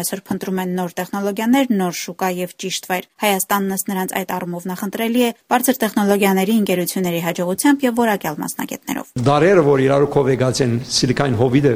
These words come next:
Speaker 2: կազմած են, ճիշտ ալ դարերը մենք իրար կողը կբերենք։ Մենք կս-, ը, կհամարենք Երևանը բզդիկ Սիլիկոն հովիտ, չէ՞,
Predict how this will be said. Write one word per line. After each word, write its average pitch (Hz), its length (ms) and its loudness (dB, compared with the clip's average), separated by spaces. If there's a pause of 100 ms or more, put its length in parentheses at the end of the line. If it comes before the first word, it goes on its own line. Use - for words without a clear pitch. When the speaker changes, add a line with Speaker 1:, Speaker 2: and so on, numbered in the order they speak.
(120)
Speaker 2:
կազմած 123 480 0
են, 135 160 0 (200)
ճիշտ 208 280 2
ալ 135 80 -2
դարերը 147 360 4
մենք 131 200 2
իրար 127 240 2
կողը 120 240 2
կբերենք։ 113 340 -6 (280)
Մենք 180 260 4
կս-, 131 240 4
ը, 139 160 4 (180)
կհամարենք 139 640 2 (220)
Երևանը 131 480 2
բզդիկ 110 260 -4
Սիլիկոն 120 340 0
հովիտ, 110 400 0
չէ՞, - 140 0